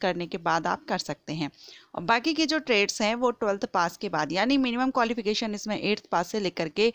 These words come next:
ट्वेल्थ पास तक रहती है, या फिर आप आगे भी करना चाहते हैं, आप कर सकते हैं। So, आपकी क्वालिफिकेशन पर भी डिपेंड करेगा और आपके चॉइस पर भी कि आपको किस में इंटरेस्ट है, इस पर भी, या फिर आप रेलवे में किस ग्रुप में जॉब करना चाहते हैं।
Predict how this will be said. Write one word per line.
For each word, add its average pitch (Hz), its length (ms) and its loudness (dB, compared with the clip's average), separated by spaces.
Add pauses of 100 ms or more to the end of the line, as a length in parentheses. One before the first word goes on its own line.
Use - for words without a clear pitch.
(440)
ट्वेल्थ 285 320 4
पास 208 420 2
तक 226 180 0
रहती 196 360 0
है, 320 120 4
या 262 140 2
फिर 247 160 -4
आप 240 180 2
आगे 202 340 0
भी 220 120 -6
करना 185 260 -4
चाहते 202 320 -4
हैं, 254 60 0
आप 302 140 -4
कर 185 140 -2
सकते - 340 -8
हैं। 160 180 -2 (440)
So, - 80 -4
आपकी 220 420 0
क्वालिफिकेशन 233 720 0
पर 208 180 -2
भी 247 180 4
डिपेंड 233 320 0
करेगा 233 380 4
और 277 260 2
आपके 202 420 0
चॉइस 185 420 -2
पर 190 180 -6
भी 156 280 -6
कि 208 60 -4
आपको 185 320 -2
किस 240 260 -6
में 240 260 0
इंटरेस्ट 175 540 -2
है, 302 180 2
इस - 100 -10
पर 156 200 -10
भी, 151 180 -6 (840)
या 254 120 2
फिर 311 160 2
आप 277 180 2
रेलवे 226 260 4
में 240 140 -2
किस 240 220 -4
ग्रुप 196 240 -6
में 196 140 -2
जॉब 165 200 0 (100)
करना 160 220 0
चाहते 180 320 -2
हैं। 285 200 4